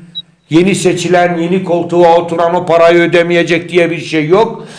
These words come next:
Birçok esnafın, tüccarın çok büyük problemleri var Hasankale Belediyesi ile ilgili. Hasankale Belediyesi'nin bu sorunlarını dururken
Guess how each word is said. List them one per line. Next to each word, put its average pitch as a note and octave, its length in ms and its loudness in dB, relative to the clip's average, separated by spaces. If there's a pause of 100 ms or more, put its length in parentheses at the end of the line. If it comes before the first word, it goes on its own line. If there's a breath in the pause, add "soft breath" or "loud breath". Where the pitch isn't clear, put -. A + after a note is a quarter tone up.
(140 loud breath)
Birçok G3+ 360 0
esnafın, F3+ 600 -2
tüccarın F3+ 520 0
çok - 280 -2
büyük G3+ 260 -2
problemleri F3+ 640 2
var C#4 200 6
Hasankale G#3 640 2
Belediyesi F3 600 0
ile C#3+ 220 -2
ilgili. A#2 440 -10 (360 loud breath)
Hasankale A3 640 4
Belediyesi'nin A3 720 2
bu A3 80 2
sorunlarını G#3+ 760 2
dururken A3 760 2